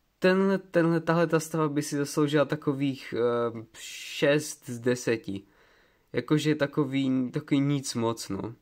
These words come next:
Takový jakože, máte tam ten, eh, tenhle ten dílek hezký, takže to je super, dostanete dvakrát tu třešní, a takže dílky jsou tady v pohodě, ale jinak celá ta stavba nedává úplně jako tak,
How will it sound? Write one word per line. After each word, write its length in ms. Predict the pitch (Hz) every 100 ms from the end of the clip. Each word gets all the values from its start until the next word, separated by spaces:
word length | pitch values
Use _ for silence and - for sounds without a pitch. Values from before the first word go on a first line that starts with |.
| _ _ _ _ - - _ _
Takový 280 | - - 139
jakože, 460 | 135 143 143 135 - - _
máte 240 | - 139 170
tam 200 | 170 165
ten, 360 | 175 147 120 - -
eh, 380 | - 62 - 110 -
tenhle 300 | 147 139 143
ten 240 | 160 139
dílek 340 | 107 107 131 139
hezký, 540 | 156 151 - 180 175
takže 300 | 156 127 131
to 100 | 131
je 60 | 120
super, 560 | - 113 - 147 165
dostanete 540 | 151 131 147 131 135 135
dvakrát 420 | 120 131 147 135
tu 120 | 113
třešní, 760 | - - 104 - 147 160 208 - - - - - -
a 120 | 131
takže 240 | 151 151
dílky 340 | 151 160 156 170
jsou 140 | 170
tady 240 | 165 147 147
v 80 |
pohodě, 440 | - 120 127 107 104
ale 180 | 107 120
jinak 320 | 135 135 -
celá 220 | - 147
ta 140 | 143
stavba 400 | 139 - 135 135
nedává 520 | 135 131 127 131 131 123
úplně 480 | 113 - 135 127
jako 220 | 120 - 127
tak, 300 | 120 -